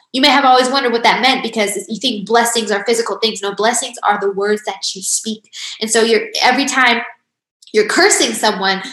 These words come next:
the, the, you're feeding the bitterness in your heart, and you're also disempowering them to prosper. And so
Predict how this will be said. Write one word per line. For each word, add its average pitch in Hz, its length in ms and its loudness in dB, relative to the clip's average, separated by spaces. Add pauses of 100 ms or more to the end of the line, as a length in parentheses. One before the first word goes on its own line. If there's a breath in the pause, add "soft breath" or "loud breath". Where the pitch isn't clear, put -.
(160 loud breath)
the, 190 260 0
the, 208 480 2
you're 220 120 -2
feeding 320 500 2
the 247 120 -2
bitterness 208 380 -2
in - 140 -8
your - 120 -8
heart, 208 420 2 (300 loud breath)
and 208 120 -4
you're 208 120 0
also - 260 0
disempowering 196 760 -2
them 175 160 -8
to 180 80 -12
prosper. - 640 -4 (240 loud breath)
And 220 100 -6
so 208 440 0